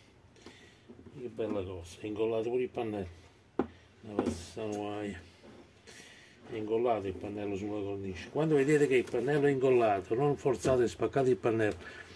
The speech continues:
fate diversamente, sempre con la crocco, andate man mano a sganciare, non so se si vede con il telefono oppure no, questi fermi qua, vedete?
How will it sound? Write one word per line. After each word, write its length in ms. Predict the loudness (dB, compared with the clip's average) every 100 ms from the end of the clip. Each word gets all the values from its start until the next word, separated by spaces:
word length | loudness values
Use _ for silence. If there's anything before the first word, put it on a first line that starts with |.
| -20 -8
fate 260 | 4 8 8
diversamente, 680 | 8 6 4 -2 -2 -4 -4
sempre 320 | -2 -2 -2
con 140 | 0
la 120 | 0
crocco, 680 | 0 2 2 0 -2 0 0 -6 -20 -20 -20 -20 -20 -20 -18 -18 -12
andate 380 | -6 2 4 4
man 240 | 4 4 4
mano 340 | 2 2 2
a 40 |
sganciare, 880 | 2 4 2 2 2 2 -2 0 0 -2 -8 -14 -6
non 140 | -2 2
so 120 | 4
se 140 | 4
si 140 | 2 2
vede 240 | 4 4
con 100 | 2
il 100 | 2
telefono 440 | 2 4 4 2
oppure 320 | -2 2 2 4
no, 200 | 2 0 -10 -20 -20 -20 -20 -16 -12 -12 -14 -20 -20 -18 -10 -10 0
questi 320 | 6 6 6
fermi 340 | 6 8 8 4
qua, 180 | 6 6
vedete? 360 | 8 8 6